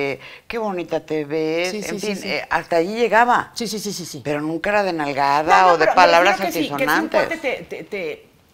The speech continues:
Speaker 2: te hacía una proposición, tampoco era como que no se ofendía a nadie, o sea, o le entrabas o no le entrabas, pero
Speaker 1: Y
Speaker 2: como
Speaker 1: punto.
Speaker 2: que es normal, o sea, era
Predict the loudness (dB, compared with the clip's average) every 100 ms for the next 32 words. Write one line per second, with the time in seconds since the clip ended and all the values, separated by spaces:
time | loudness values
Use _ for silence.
0 | _ -8 -6 -4 -4 -4 -6 -6 -6 -6
1 | -4 -4 -6 -8 -6 -4 -4 -4 -10 -8
2 | -10 -10 -20 _ _ _ -12 -6 -4 -4
3 | -6 -4 -2 -2 -2 -4 -2 -2 0 -2
4 | 0 -2 -2 -4 -4 0 0 0 -2 -4
5 | -2 2 4 8 6 6 -2 0 -2 0
6 | 0 0 0 -2 -4 -4 -2 -2 -4